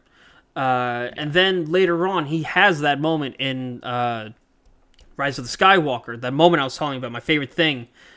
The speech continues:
Speaker 1: that you could do with the villain, where it's like they, they question it, and then they say, "Nah." He questions it, but he says,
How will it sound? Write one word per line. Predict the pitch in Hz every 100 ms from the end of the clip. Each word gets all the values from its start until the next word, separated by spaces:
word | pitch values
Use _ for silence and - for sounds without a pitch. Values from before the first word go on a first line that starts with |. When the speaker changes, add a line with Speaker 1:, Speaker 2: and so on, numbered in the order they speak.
| -
Speaker 1:
that | 131
you | -
could | 139
do | 156
with | 165
the | 156
villain, | 131 139 127 120
where | 131 127
it's | 123
like | 123 -
they, |
they | 123 123
question | - - 175 170 - 139
it, | 123 113 _ _ 160
and | 143
then | 139
they | 127
say, | 135 120
"Nah." | 131 139 123 104 - _ _ - _
He | - 180
questions | - 247 254 226 160
it, | 143 123 _ _ _ _ _ _ _ _ _ _
but | 170
he | 165
says, | 151 160 135 120